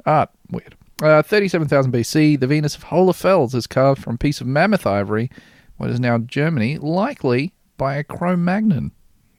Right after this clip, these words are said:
before we killed those sons of bitches. Uh,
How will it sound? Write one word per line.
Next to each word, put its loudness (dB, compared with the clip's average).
before -4
we 0
killed 0
those 2
sons 0
of -2
bitches. -2
Uh, 2